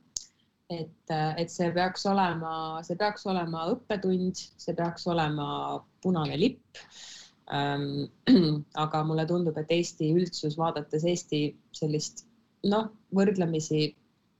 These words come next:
jäika meediapilti ja kes seal sõna võtavad, et ma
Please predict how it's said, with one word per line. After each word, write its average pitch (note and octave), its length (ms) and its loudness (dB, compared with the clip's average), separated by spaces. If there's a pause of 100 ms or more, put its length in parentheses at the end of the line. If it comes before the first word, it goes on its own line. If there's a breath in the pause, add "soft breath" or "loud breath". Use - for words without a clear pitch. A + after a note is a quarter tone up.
(280)
jäika F3 760 2
meediapilti D#3 840 -2
ja C#3+ 100 -2
kes E3 160 -4
seal D#3 160 -2
sõna F3 240 2
võtavad, C#3+ 560 -4
et D3 140 -8
ma D3+ 240 -2